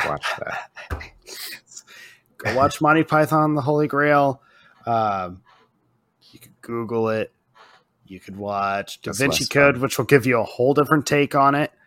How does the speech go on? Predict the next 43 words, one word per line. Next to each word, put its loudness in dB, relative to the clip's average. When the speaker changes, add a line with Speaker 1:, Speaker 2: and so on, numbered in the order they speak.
Speaker 2:
Uh, 2
<laughs> 0
Speaker 1:
Yeah, 2
it's -2
kind 2
of 0
been 2
around 0
a -4
long -6
time -8
and -8
is -14
one -8
of -10
the -10
Speaker 2:
It's -10
Speaker 1:
most -8
well-known -8
stories -8
of -14
all -8
time. -12
Speaker 2:
Yeah. -10
So -6
if -8
you -4
don't 6
know, -4
like, -8
the -18
fuck -10
have -16
you -4
been? -12
Speaker 1:
Yeah. -2
Speaker 2:
But, 2
uh, -2
I, 10
I 8
like 8
the -6
design -8